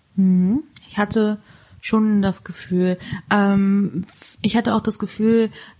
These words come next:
weil ich mich irgendwie verändert hatte und natürlich die anderen Personen, ähm, das vielleicht nicht mit so einer Dynamik wie ich jetzt. Und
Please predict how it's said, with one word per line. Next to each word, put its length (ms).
weil 300
ich 120
mich 360
irgendwie 340
verändert 640
hatte 460
und 720
natürlich 540
die 180
anderen 320
Personen, 1000
ähm, 640
das 200
vielleicht 240
nicht 200
mit 100
so 80
einer 140
Dynamik 580
wie 140
ich 140
jetzt. 460
Und 540